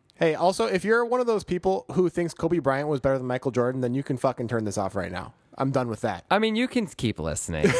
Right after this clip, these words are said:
Speaker 1: <laughs> I'm done with that
Speaker 2: It's
Speaker 1: idea.
Speaker 2: fine to keep listening.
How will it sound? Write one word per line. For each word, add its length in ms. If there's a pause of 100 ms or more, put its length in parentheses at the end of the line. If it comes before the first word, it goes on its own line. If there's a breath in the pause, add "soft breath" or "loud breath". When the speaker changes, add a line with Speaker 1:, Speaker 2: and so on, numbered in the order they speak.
(120)
Speaker 1:
<laughs> 300
I'm 220
done 180
with 160
that 220
Speaker 2:
It's 120
Speaker 1:
idea. 120
Speaker 2:
fine 220
to 60
keep 240
listening. 680